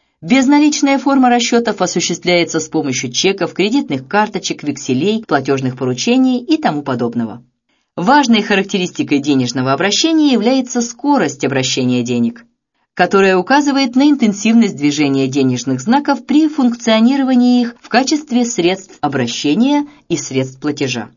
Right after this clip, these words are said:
При расчёте скорости оборота денег из денежной массы, находящейся у населения, следует вычесть налично-денежные сбережения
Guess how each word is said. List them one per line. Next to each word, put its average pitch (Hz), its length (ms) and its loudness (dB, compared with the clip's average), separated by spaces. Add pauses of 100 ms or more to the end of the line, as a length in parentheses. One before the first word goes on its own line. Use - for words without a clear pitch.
(360)
При 277 180 2
расчёте 262 500 2
скорости 233 540 0
оборота 226 500 2
денег 131 420 0
из 139 100 -4
денежной 135 420 -2
массы, 285 320 0
находящейся 254 640 0
у 226 40 0
населения, 214 540 -2
следует 285 460 0
вычесть 240 520 -4
налично-денежные 190 1120 0
сбережения 151 840 0